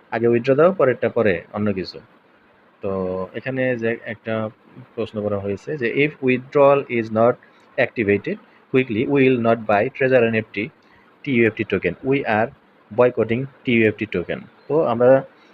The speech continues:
যদি প্রথমে উইথড্র না, মানে অ্যাক্টিভেট না করা হয় তাড়াতাড়ি, তারা, আহ, আমরা Trezor এনএফটি টোকেন কিনবো না। হ্যাঁ, তো আমরা টিইউএফটি টোকেনটা বয়কট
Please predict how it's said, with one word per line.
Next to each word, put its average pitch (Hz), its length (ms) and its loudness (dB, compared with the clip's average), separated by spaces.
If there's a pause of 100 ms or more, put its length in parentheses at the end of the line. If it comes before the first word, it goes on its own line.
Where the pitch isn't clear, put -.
(160)
যদি 127 180 -4
প্রথমে 135 320 -4
উইথড্র 135 300 2
না, 139 340 0
মানে 117 220 -4
অ্যাক্টিভেট 123 400 -2
না 135 80 -2
করা 139 140 2
হয় 120 80 4
তাড়াতাড়ি, 120 380 0
তারা, 110 160 -2
আহ, 104 480 -4
আমরা 113 260 0 (180)
Trezor 117 220 4
এনএফটি 135 420 0 (380)
টোকেন 120 220 0
কিনবো 117 280 -2
না। 80 180 -4 (1040)
হ্যাঁ, 117 320 -8 (300)
তো 127 200 4
আমরা 139 460 2 (720)
টিইউএফটি 127 300 -6
টোকেনটা 139 400 -6
বয়কট 135 380 2